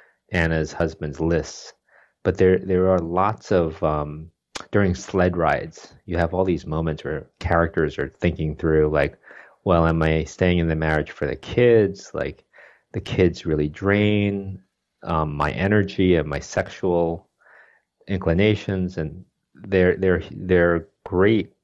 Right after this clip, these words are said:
sections where you almost forget that Anna exists. You almost forget Levin exists,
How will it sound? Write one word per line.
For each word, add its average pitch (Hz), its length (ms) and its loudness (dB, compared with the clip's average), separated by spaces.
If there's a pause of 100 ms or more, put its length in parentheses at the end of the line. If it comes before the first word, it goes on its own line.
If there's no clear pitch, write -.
(160)
sections 76 800 -6
where 76 460 2 (580)
you 98 140 2
almost 101 320 0
forget 82 680 0
that 82 180 -4
Anna 82 240 -2
exists. 80 580 -4
You 87 100 2
almost 87 220 0
forget 82 300 2
Levin 92 320 2
exists, - 640 -14